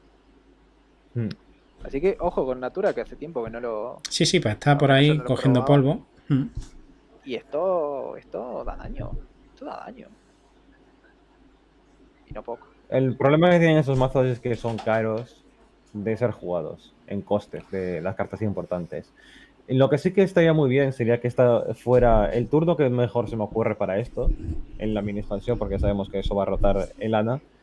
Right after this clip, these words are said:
Speaker 1: Sería turno cuatro el Ana, turno cinco juego esto, turno seis juego Gilbert. Y a partir de ahí, que el rival, eh, llore.
Speaker 2: Pasa que, el, eh, ¿sabes qué?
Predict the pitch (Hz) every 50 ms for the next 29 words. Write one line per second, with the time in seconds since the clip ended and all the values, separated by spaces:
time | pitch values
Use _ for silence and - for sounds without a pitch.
0 | _ _ _ _ _ - - 131 127 127 120 117 107 101 101 98 - 139 139 135
1 | 127 127 127 127 120 127 127 127 131 135 135 135 147 - - - - 123 117 113
2 | 117 117 127 110 98 113 104 117 113 110 120 127 127 127 - 127 123 - 120 113
3 | 110 107 107 - 117 110 104 - 117 113 107 107 101 101 104 110 104 98 92 95
4 | 107 - _ _ _ _ _ _ _ _ _ - 113 110 120 117 120 131 131 127
5 | 123 123 127 139 143 156 - _ - _ _ _ _ _ _ _ _ _ _ -
6 | 104 107 110 104 104 107 104 110 113 117 117 110 104 104 95 - - - - -
7 | - - 90 101 101 101 113 107 92 87 - - 202 202 254 233 - 240 226 202
8 | - _ _ _ _ _ _ - 190 208 220 - - 190 196 190 - - 175 170
9 | - - - 180 196 190 - 233 226 220